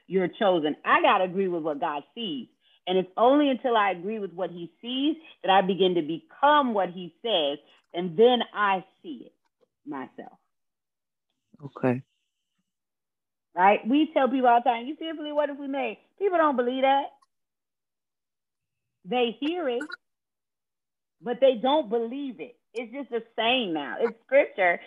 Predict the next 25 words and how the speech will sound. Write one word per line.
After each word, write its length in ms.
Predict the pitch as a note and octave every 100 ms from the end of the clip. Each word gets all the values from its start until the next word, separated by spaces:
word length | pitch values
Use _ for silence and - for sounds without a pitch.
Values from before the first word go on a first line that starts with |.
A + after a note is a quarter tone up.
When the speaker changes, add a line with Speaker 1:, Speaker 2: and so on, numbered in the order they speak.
| - -
Speaker 1:
but 100 | A#3+
it's 140 | B3+
literally 600 | A3+ B3 B3+ D4+ C#4+ A#3+
like, 160 | A3+ A3
"Oh, 80 | A#3+ C4+
I'm 240 | C4 C4
fearfully, 320 | C4 C4 A#3+
wonderfully 380 | A#3+ A#3+ A#3 A3
made." 300 | B3+ C4 A3 - -
But 180 | A3+ G#3+
women 380 | B3 C4+ C4 B3
go 180 | A#3 C4
home, 360 | C4 C4 A3+
men 180 | A#3+ B3
go 180 | A#3+ B3+
home 280 | C4 B3+ - _ -
and 160 | G#3 G#3
tear 220 | B3 B3+
<laughs> 20 |
down 140 | A3+ - - A#3+
themselves 680 | A3 F#3+ A3 G3+ F3 F#3+ _ _ _ _ _ _ _ _ _
and 100 | G3
talk 160 | C4 A#3
about 220 | A3+ A3+
how, 360 | G#3+ G#3 G3+